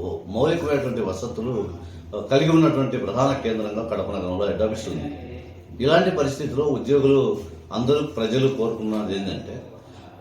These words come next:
బ్యాంకుల విలీనంలో కూడా ఏ బ్యాంకుకి ఎక్కువ, ఆ,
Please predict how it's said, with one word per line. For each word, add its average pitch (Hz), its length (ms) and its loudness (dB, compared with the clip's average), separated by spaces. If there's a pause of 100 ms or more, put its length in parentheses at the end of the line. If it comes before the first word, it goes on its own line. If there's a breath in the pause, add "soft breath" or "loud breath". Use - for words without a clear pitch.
(220 loud breath)
బ్యాంకుల 156 440 2
విలీనంలో 143 1400 0
కూడా 113 540 -2 (580 loud breath)
ఏ 139 240 4
బ్యాంకుకి 156 520 2
ఎక్కువ, 151 600 4 (360)
ఆ, 104 400 0